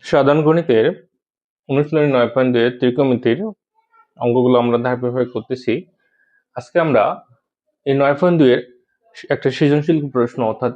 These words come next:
আঠাশ নম্বর প্রশ্নটা, এর সমাধান আজকে আমরা করব। এটা একটা সৃ-, সৃজনশীল প্রশ্ন। প্রশ্নটা বলছে, এবিসি ত্রিভুজের পি কোণটা দেওয়া আছে নব্বই ডিগ্রি, এবি equal to five সেন্টিমিটার, বিসি equal to twelve সেন্টিমিটার,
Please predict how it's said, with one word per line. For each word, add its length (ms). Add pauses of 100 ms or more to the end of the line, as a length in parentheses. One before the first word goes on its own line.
আঠাশ 540
নম্বর 200
প্রশ্নটা, 520 (680)
এর 120 (140)
সমাধান 420
আজকে 240
আমরা 180
করব। 220 (800)
এটা 160
একটা 160
সৃ-, 340
সৃজনশীল 440
প্রশ্ন। 340 (960)
প্রশ্নটা 420
বলছে, 320 (560)
এবিসি 460
ত্রিভুজের 460 (140)
পি 160
কোণটা 300
দেওয়া 180
আছে 120
নব্বই 300
ডিগ্রি, 240 (1080)
এবি 360
equal 240
to 120
five 180
সেন্টিমিটার, 500 (420)
বিসি 400
equal 280
to 140
twelve 260
সেন্টিমিটার, 420